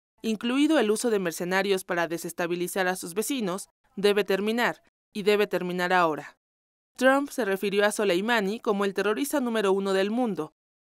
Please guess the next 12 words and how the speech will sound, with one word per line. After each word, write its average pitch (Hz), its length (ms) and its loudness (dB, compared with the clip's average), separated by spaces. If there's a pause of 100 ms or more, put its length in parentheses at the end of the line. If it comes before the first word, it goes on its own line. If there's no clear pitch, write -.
que 196 100 0
tramaba 220 640 2
ataques 190 480 -2
inminentes 190 720 -2
y 202 60 -6
siniestros 214 640 -4
contra 175 260 -2
diplomáticos 196 800 -2 (240)
y 214 80 -6
personal 233 440 0
militar 220 380 0
estadounidense. 190 960 0